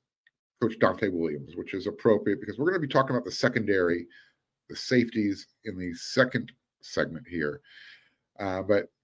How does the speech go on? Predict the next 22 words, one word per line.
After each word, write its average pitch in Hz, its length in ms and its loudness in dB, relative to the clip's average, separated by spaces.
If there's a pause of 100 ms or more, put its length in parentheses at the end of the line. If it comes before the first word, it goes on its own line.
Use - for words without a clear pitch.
(180)
it 131 100 0
was, 123 260 2 (680)
you 151 120 0
can 151 180 4
tell 160 340 8
that 127 120 12
it's 110 240 2
early 104 360 6
because, 90 460 0
uh, 87 220 2 (120)
even 117 220 4
Coach - 260 0
Dante 85 320 0
was, 85 200 0 (600)
almost 135 220 0
felt 160 120 8
like 127 100 6
he 120 60 8
was 92 160 4
dragging 92 480 4
himself 98 480 -2
in, 87 280 -4